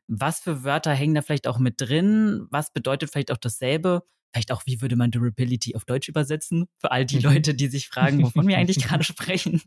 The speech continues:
Speaker 1: Äh, viele Fragen auf einmal, ich weiß, aber vielleicht gibst du uns erst mal 'ne Definition.
Speaker 2: Gerne. Also, letztendlich kann man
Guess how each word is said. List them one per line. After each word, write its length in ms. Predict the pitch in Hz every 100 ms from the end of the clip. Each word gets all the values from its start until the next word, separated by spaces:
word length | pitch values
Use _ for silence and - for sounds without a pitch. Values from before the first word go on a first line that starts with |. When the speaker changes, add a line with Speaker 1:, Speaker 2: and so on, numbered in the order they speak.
| - - - -
Speaker 1:
Äh, 200 | 135 139
viele 240 | 123 180 170
Fragen 300 | - 170 151
auf 120 | 139
einmal, 300 | 147 147 135
ich 140 | 135
weiß, 240 | 139 143 -
aber 200 | 120 120
vielleicht 220 | 127 123
gibst 140 | 135 135
du 40 |
uns 80 | 120
erst 200 | 117 -
mal 80 | 110
'ne 100 | 120
Definition. 800 | 104 - 104 - - 147 110 - _ _ - - - - - _ _ -
Speaker 2:
Gerne. 360 | 123 127 117 - -
Also, 320 | 131 135 131 - - -
letztendlich 640 | 131 - 135 175 180 170 -
kann 160 | 147
man 320 | 151 151 147